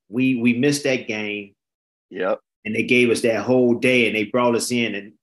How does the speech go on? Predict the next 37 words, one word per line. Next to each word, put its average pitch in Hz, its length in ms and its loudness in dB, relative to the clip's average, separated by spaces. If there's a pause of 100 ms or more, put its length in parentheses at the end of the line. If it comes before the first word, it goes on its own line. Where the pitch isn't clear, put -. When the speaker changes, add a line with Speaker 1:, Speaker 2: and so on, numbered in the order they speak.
(120)
Speaker 1:
the 90 100 -10
day 127 240 4
be-, 104 320 -6
the, 110 260 -4
the, 104 180 -6 (100)
the 98 100 -4
morning 117 600 0 (120)
of 107 140 -4
the 104 80 -2
next 123 380 -2
game 82 360 -6
against 98 360 -4
the, 101 160 -2
um, 92 500 -4 (580)
against 104 400 0
the, - 120 -4
uh, 104 260 -2
Philadelphia 120 500 2
seventy-sixers. - 800 -2 (260)
Speaker 2:
That's 110 260 0
exactly 107 440 -2
right. 110 300 0
And 110 500 -4
what, 110 300 -4
what 104 180 0
was 95 140 -8
weird 135 220 -4
about 98 280 -2
that 98 180 -2
was 92 140 -14
Tony 160 360 -8
Smith 156 360 -6
was 92 180 -2
in 95 120 0
the 90 100 -4
deal 95 300 2
too. 110 400 2